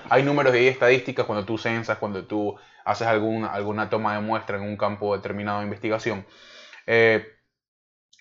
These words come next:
hay, hay números alarmantes. Entonces, lo que le da la legalidad es esto, de que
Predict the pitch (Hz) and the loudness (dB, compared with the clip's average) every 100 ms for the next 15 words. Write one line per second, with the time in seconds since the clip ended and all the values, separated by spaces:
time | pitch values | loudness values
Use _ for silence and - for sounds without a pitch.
0 | _ - 123 110 123 147 113 120 131 120 | _ 4 6 8 8 6 0 4 8 8
1 | 107 117 143 101 92 104 107 117 127 - | 8 6 4 2 -6 -6 -4 -2 -2 -4
2 | 120 113 117 113 147 165 156 123 120 156 | -6 0 4 6 6 6 6 6 6 4
3 | 156 - 107 127 113 - 92 92 101 90 | 4 -2 -2 0 0 -2 -8 -8 -8 -10